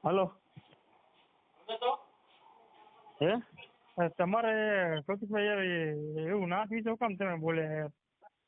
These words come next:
Speaker 2: એ
Speaker 1: યાર.
Speaker 2: મારો મગજમારી થઈ ગઈ.
Speaker 1: એવું છે?
Speaker 2: તો?
Speaker 1: લે હાલે.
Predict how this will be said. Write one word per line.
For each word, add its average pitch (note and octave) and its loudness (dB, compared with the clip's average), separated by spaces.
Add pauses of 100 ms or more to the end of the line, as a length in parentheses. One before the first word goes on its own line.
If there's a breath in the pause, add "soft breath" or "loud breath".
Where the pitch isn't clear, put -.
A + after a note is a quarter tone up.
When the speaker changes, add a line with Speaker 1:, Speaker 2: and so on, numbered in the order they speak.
(440)
Speaker 2:
એ F3 -2
Speaker 1:
યાર. D3+ 6
Speaker 2:
મારો F3 6
મગજમારી F#3 0
થઈ E3+ 0
ગઈ. D#3 -2 (680 loud breath)
Speaker 1:
એવું A3 2
છે? D#3+ -2 (600)
Speaker 2:
તો? E3+ 4 (2500)
Speaker 1:
લે C#3 2
હાલે. C3+ -2